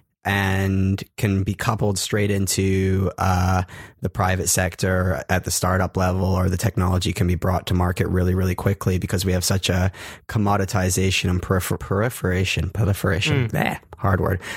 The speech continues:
Speaker 1: of all of these different pieces of, uh, technology and components now that are coming together in, you know, to just, everything gets exponentially faster, cheaper, better.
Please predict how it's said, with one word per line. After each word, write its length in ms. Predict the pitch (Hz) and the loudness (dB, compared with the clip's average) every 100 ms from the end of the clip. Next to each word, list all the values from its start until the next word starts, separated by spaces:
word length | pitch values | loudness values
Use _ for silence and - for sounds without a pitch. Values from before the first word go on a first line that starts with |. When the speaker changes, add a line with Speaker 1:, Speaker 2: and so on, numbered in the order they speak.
| - - | -12 -4
Speaker 1:
of 420 | 104 101 98 - | 0 0 -2 -4
all 200 | 104 101 | -2 0
of 100 | 101 | 0
these 600 | 98 95 92 95 - - - - | 0 0 0 0 0 -2 -8 -2
different 320 | 117 113 90 | -2 0 -2
pieces 320 | 107 - 92 | -2 0 2
of, 320 | 90 90 92 - | 2 0 -2 -6
uh, 240 | - 90 92 | 0 0 2
technology 540 | - 90 92 92 90 | 0 0 2 2 0
and 80 | 92 | 0
components 480 | 90 127 123 110 - | -2 0 -2 -2 0
now 400 | 101 98 95 95 - - - - | 0 2 0 -2 -10 -18 -14 -2
that 120 | 101 | 0
are 220 | 95 95 | 2 0
coming 400 | 90 - 107 101 | -2 0 0 0
together 540 | 92 101 98 92 92 87 - | -2 0 0 2 0 -2 -4
in, 360 | 98 90 90 82 - | -2 0 0 -2 0
you 120 | 95 | 0
know, 160 | 87 | 0
to 200 | 87 95 | 0 0
just, 200 | 92 92 - - - | 2 0 -4 -12 -2
everything 360 | 107 110 101 | 0 2 2
gets 220 | 98 92 - | 0 0 0
exponentially 640 | 98 - - 95 92 98 | -2 -2 -2 -2 0 -2
faster, 440 | - 90 90 90 90 | 0 0 0 -2 -2
cheaper, 420 | - 85 - 90 | 0 0 0 -2
better. 480 | 80 87 87 90 | 0 0 0 0